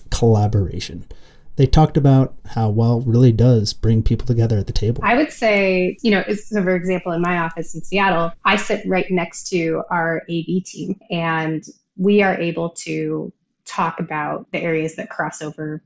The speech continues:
Speaker 2: among our disciplines on projects. But that's not always the case. And I also don't always know what they know, and they don't always know what I know, or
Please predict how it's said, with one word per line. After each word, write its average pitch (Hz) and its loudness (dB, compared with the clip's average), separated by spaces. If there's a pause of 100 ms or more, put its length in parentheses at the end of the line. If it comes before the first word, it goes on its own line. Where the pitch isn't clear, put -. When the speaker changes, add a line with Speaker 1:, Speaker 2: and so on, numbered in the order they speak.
(100)
Speaker 2:
among 165 -4
our 180 0
disciplines 170 -10
on 165 -8
projects. 160 -14 (360)
But 185 -2
that's 196 0
not 202 2
always 165 -2
the 165 -8
case. 170 -6
And 185 0
I 175 0
also 240 2
don't 180 -4 (300)
always 170 -2
know 160 -6 (280)
what 170 -6
they 233 4
know, 170 -2 (120)
and 170 -2
they 170 2
don't 165 0
always 160 0
know 151 -4
what 151 -4
I 180 -2
know, - -8 (460)
or 165 0